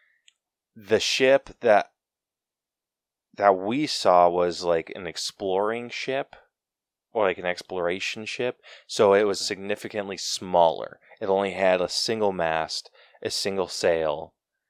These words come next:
Speaker 1: and yeah, so I would say it's about,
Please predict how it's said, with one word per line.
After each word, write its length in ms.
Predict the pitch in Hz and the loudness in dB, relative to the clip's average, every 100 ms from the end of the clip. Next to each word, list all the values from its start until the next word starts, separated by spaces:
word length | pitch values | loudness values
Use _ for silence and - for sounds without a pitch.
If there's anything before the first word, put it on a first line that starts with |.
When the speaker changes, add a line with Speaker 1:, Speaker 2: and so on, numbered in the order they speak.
| _ _ _ - | _ _ _ -2
Speaker 1:
and 720 | 98 90 82 82 78 76 - _ _ _ _ _ _ _ _ _ _ _ _ _ _ | 2 2 2 -2 -6 -12 -20 _ _ _ _ _ _ _ _ _ _ _ _ _ _
yeah, 240 | - 87 - | -8 -8 -8
so 360 | - - 98 87 | -10 2 4 4
I 240 | - 95 107 | 4 4 4
would 160 | 113 | 2
say 340 | - 107 95 90 | -2 -2 0 -2
it's 200 | 90 - | -4 -8
about, 840 | 82 85 80 82 80 80 - | -4 -2 0 -2 -8 -12 -16